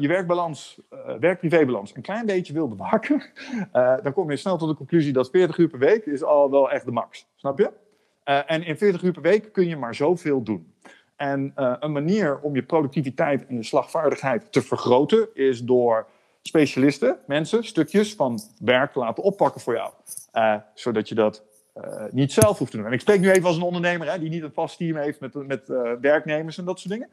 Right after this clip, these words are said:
Ehm, maar ook, eh, in de tijden dat ik gewoon een team heb aangestuurd binnen een organisatie en, en medewerkers had en dat soort dingen, is dit waar. Dus, ehm, eh, het is,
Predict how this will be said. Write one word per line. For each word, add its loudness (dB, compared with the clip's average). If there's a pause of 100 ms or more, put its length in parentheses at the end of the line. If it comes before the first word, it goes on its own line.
(340)
Ehm, -2 (220)
maar 2
ook, 0
eh, -10
in -10
de -2
tijden -6
dat -6
ik -14
gewoon -4
een -8
team -4
heb -8
aangestuurd 0
binnen 0
een -4
organisatie -2
en, -8
en -6
medewerkers 2
had 0
en -6
dat 2
soort -4
dingen, 0 (320)
is 2
dit 4
waar. 2 (380)
Dus, 0
ehm, 0 (200)
eh, -10
het -10
is, -12